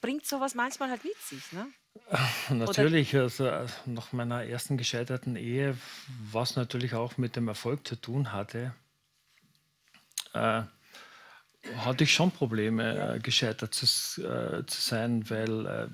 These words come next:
Speaker 2: das wollte ich eigentlich gar nicht. Ich hab damit mit zweiunddreißig Jahren oder dreißig Jahren geheiratet und hab mir gedacht, das ist es, zwei Kinder und das wird so bleiben und, und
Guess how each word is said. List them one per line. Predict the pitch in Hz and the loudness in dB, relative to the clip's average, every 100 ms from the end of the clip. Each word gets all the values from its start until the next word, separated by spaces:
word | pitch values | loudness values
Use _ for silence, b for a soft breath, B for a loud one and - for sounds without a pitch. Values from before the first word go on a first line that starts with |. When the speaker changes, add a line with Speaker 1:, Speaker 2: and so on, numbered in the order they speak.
| - - - - | -12 -18 -12 -2
Speaker 2:
das | 117 - - | 4 4 4
wollte | 127 123 | 2 2
ich | |
eigentlich | 110 117 - | -2 -6 -4
gar | 113 147 | 0 0
nicht. | 98 - | -2 -6
Ich | 113 98 | -10 -8
hab | 107 - _ | -10 -12 _
damit | - 110 107 - _ | -4 -2 -2 -6 _
mit | 98 98 - B B B B B B B B B - | -8 -8 -14 B B B B B B B B B -4
zweiunddreißig | - 113 113 107 110 117 - | 4 4 6 4 2 0 0
Jahren | 107 120 | 0 2
oder | 104 | 0
dreißig | 98 101 117 113 | 0 -2 -2 -2
Jahren | 104 113 | 0 0
geheiratet | 101 95 98 123 127 123 | -2 -2 -2 -2 -2 -2
und | 110 | -2
hab | 101 | -4
mir | 104 | -4
gedacht, | 107 113 | -4 -4
das | 117 98 | -6 -4
ist | 110 143 | -4 -2
es, | 147 - - - | -4 -4 -10 -10
zwei | - - 110 | -8 -6 -6
Kinder | - 117 123 127 120 | -2 0 0 0 0
und | 113 | -2
das | 110 - | -4 -4
wird | 107 | -6
so | - | -8
bleiben | 110 101 104 143 131 | -6 -4 -2 0 0
und, | 117 110 | 0 -2
und | 110 104 98 | -4 -4 -6